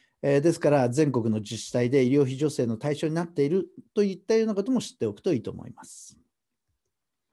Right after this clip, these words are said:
はい、国家試験には確実に合格する学習方法があって、このチャンネルではラーニングするディスカッションの頭文字を取ったエルティーディーですよと教えています。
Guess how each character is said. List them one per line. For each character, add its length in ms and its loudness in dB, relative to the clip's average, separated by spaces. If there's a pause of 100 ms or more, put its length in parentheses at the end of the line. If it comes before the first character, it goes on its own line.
(1000)
は 120 0
い、 60 0
国 220 -2
家 120 0
試 100 -4
験 120 2
に 60 4
は 80 0
確 200 -4
実 180 -4
に 60 2
合 160 4
格 160 -2
す 100 -6
る 80 -2
学 160 0
習 180 -4
方 160 0
法 160 0
が 120 -8
あ 40 -8
っ 80 -20
て、 200 -2
こ 100 -4
の 140 -2
チ 100 -4
ャ 60 0
ン 60 0
ネ 80 0
ル 40 -4
で 80 0
は 80 2
ラ 140 0
ー 20 0
ニ 80 0
ン 40 0
グ 80 -2
す 120 -6
る 80 -2
デ 100 0
ィ 20 2
ス 100 -10
カ 80 -2
ッ 20 0
シ 120 -8
ョ 40 0
ン 20 0
の 80 -2
頭 280 -6
文 80 -2
字 100 -8
を 60 -8
取 180 -14
っ 20 -20
た 120 -6
エ 60 0
ル 100 -4
テ 160 0
ィ 20 0
ー 20 0
デ 100 0
ィ 60 6
ー 240 -6
で 140 0
す 160 -2
よ 80 6
と 180 2
教 200 -6
え 20 -8
て 160 -12
い 60 -8
ま 140 -12
す。 320 -18